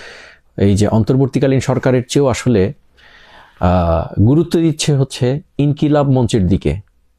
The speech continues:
তারা সেটা বলুক কিংবা না বলুক, যে ভারত কিন্তু আসলে ইনকিলাব মঞ্চের যে একটা দৃঢ়তা, তাদের যে কার্যক্রম, তাদের যে কথাবার্তা, সেটার উপর নির্ভর করে হচ্ছে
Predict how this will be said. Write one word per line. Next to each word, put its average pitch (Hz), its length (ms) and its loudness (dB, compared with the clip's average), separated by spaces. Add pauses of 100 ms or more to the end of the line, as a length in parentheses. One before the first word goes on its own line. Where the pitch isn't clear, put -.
(340)
তারা 226 180 0
সেটা - 220 -2
বলুক 143 380 2 (120)
কিংবা 143 240 0
না 117 140 2
বলুক, 117 380 2 (580)
যে 101 680 2 (1120)
ভারত 139 280 0
কিন্তু 151 280 0
আসলে 120 420 0 (760)
ইনকিলাব 156 480 0
মঞ্চের 143 480 0
যে 120 360 2
একটা 98 220 -2
দৃঢ়তা, 98 640 0
তাদের 107 300 0
যে 110 180 0
কার্যক্রম, 104 680 0
তাদের 98 340 0
যে 107 240 2
কথাবার্তা, 101 720 -2 (360)
সেটার 147 300 0
উপর 143 180 0
নির্ভর 117 320 2
করে 117 180 0
হচ্ছে 143 440 -2